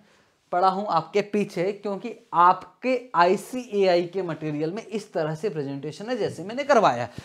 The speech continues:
अल्टरनेटिव आप इन सबको जोड़ दीजिए, divided by number of shares कर दीजिए, आंसर आ जाएगा। ठीक है, खैर इसमें मैंने ज़्यादा टाइम लगा दिया। This book value per share। ठीक जी सर, आगे चल रहा है।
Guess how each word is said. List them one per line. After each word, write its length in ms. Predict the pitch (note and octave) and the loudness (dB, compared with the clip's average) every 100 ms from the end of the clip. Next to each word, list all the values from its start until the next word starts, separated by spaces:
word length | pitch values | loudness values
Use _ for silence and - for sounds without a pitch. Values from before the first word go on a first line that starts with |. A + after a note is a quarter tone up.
| - - | -10 8
अल्टरनेटिव 680 | A#3 B3+ E4 E4 C#4+ B3 A3 | 10 10 6 2 0 -2 4
आप 220 | F3+ G3+ | 4 4
इन 160 | A3+ G#3+ | -4 -4
सबको 360 | A3 A3 G#3+ | -4 -2 -2
जोड़ 280 | E3 D#3+ F#3 | -2 -2 -2
दीजिए, 300 | G3 A#3 A#3 | -2 -4 -4
divided 460 | G#3+ F#3+ F3+ F3 F3+ | -2 4 4 4 2
by 100 | F3+ | 2
number 300 | F3 F#3 A3+ | 2 0 0
of 120 | A#3 G#3 | 0 -2
shares 260 | G#3 F3+ | -4 -6
कर 120 | - | -6
दीजिए, 280 | E3+ F3 F3+ | -8 -8 -6
आंसर 300 | D3+ A2+ A2+ | -6 -6 -14
आ 80 | G2+ | -16
जाएगा। 320 | G2 - - _ _ _ _ _ _ _ - | -18 -20 -20 _ _ _ _ _ _ _ -14
ठीक 140 | F#3 | -12
है, 60 | F3+ - _ _ _ _ _ _ _ _ _ | -12 -20 _ _ _ _ _ _ _ _ _
खैर 180 | E3 E3+ | 2 2
इसमें 200 | E3 F3 | -2 -6
मैंने 180 | D#3+ E3 | -2 0
ज़्यादा 260 | D3 B2+ | 0 0
टाइम 200 | C#3 D3 | -2 -4
लगा 200 | D#3 D3+ | -4 -6
दिया। 160 | D3+ G3 G3+ _ - | -8 -10 -12 _ -12
This 120 | E3 | -8
book 260 | E3+ F#3 D#3+ | -4 -2 -2
value 240 | C3 G3+ | -4 -4
per 160 | - A2+ | -8 -8
share। 280 | - - - _ _ _ _ _ _ _ _ _ _ | -10 -18 -20 _ _ _ _ _ _ _ _ _ _
ठीक 240 | F#3 E3+ - - _ _ _ _ _ _ _ | -20 -20 -20 -20 _ _ _ _ _ _ _
जी 260 | A2+ - | -20 -20
सर, 160 | G#2+ - _ _ _ _ _ _ _ _ _ _ _ _ _ - | -20 -20 _ _ _ _ _ _ _ _ _ _ _ _ _ -2
आगे 180 | D3+ C3 | 0 0
चल 120 | G#2 | -4
रहा 160 | G#2 | -14
है। 100 | - | -18